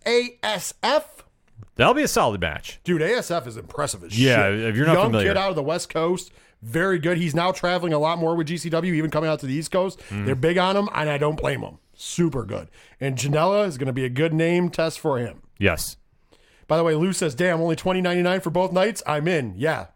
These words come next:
Speaker 1: Trust me, me and Ken will be watching both nights as well.
Speaker 2: Yeah.
Speaker 1: And I know Big Natty Cool is joining us at least for Saturday.
Speaker 2: Yeah, Saturday's gonna be a loaded day.
Speaker 1: Guess we haven't even had everything announced yet. I can tell you right now,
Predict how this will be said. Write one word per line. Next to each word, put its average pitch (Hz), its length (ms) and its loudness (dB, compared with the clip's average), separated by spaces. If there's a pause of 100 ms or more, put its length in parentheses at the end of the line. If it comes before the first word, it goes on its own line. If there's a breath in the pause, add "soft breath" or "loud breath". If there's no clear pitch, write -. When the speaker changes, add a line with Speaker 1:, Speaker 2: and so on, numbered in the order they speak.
(160)
Speaker 1:
Trust 196 220 2
me, 143 100 -2
me 156 160 0
and 180 100 -4
Ken 190 160 0
will 160 80 0
be 156 80 0
watching 143 460 -2 (200 soft breath)
both 175 180 4
nights 160 200 0
as 131 100 -4
well. 151 300 4
Speaker 2:
Yeah. 113 300 4
Speaker 1:
And 147 80 2
I 160 40 2
know 180 160 4
Big 170 160 0
Natty 165 220 0
Cool 165 220 0
is 127 60 -4
joining 151 300 0
us 139 140 -6 (120)
at 151 160 -2
least 160 200 -2
for 123 100 -10
Saturday. 95 460 -8 (600)
Speaker 2:
Yeah, 90 180 2
Saturday's 104 520 0
gonna 92 120 -4
be 87 40 2
a 82 60 0
loaded 92 560 2
day. - 360 -6 (460 soft breath)
Speaker 1:
Guess 175 200 0
we 226 80 0
haven't 285 200 4
even 247 140 2
had 233 160 2
everything 220 340 2
announced 226 280 0
yet. 160 140 -2
I 180 100 -2
can 220 140 -4
tell 240 180 0
you 233 200 0
right 233 160 0
now, 214 500 0